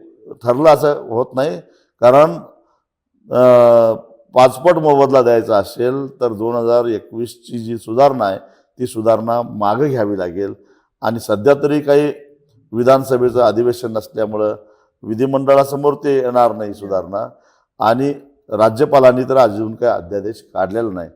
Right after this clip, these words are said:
जोपर्यंत राज्यपाल अध्यादेश काढत नाहीत किंवा विधिमंडळामध्ये सुधारणा आणून सभागृहाची त्याला मंजुरी मिळत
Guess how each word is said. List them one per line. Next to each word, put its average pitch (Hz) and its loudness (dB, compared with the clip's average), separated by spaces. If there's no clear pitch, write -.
जोपर्यंत 127 -4
राज्यपाल 107 2
अध्यादेश 131 2
काढत 110 -2
नाहीत 90 -10
किंवा 139 0
विधिमंडळामध्ये 151 -2
सुधारणा 135 2
आणून 127 -2
सभागृहाची 127 0
त्याला 139 -2
मंजुरी 120 -4
मिळत 110 -6